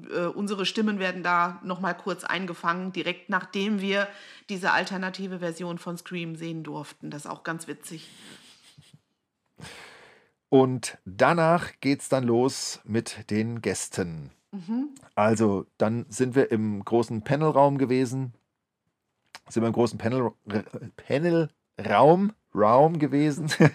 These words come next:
Speaker 2: <laughs> Und, ähm, ja, um zwei Gäste geht es jetzt. Erst um Rupert Wainwright und dann um Sindera Che.
Speaker 1: Mhm.
Speaker 2: Und zum Rupert, ähm, da war der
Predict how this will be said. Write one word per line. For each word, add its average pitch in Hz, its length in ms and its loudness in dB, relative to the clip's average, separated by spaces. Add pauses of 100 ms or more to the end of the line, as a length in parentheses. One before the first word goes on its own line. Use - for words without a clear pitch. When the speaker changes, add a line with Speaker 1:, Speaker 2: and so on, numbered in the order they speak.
(240)
Speaker 2:
<laughs> 175 440 -6
Und, 135 540 4
ähm, 123 440 10 (1040)
ja, 95 260 6 (180)
um 110 160 -2
zwei 123 240 4
Gäste 135 320 0
geht 123 240 0
es - 140 -2
jetzt. - 440 0 (160)
Erst 120 300 2
um 117 280 2
Rupert 117 520 2
Wainwright 139 880 2
und 113 220 -2
dann 120 180 2
um 123 520 0
Sindera 107 800 -2 (220)
Che. 87 380 -6 (100)
Speaker 1:
Mhm. 208 400 -10 (180)
Speaker 2:
Und 220 460 0 (180)
zum 127 320 0
Rupert, 156 800 4
ähm, 127 320 8
da 120 260 2
war 123 240 -2
der 127 300 0